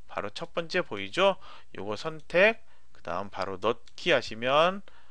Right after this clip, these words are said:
문자표 입력창 없어지고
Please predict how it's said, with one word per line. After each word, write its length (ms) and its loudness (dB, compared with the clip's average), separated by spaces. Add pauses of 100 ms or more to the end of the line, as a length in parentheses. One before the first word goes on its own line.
(540)
문자표 420 0
입력창 760 -2 (100)
없어지고 800 4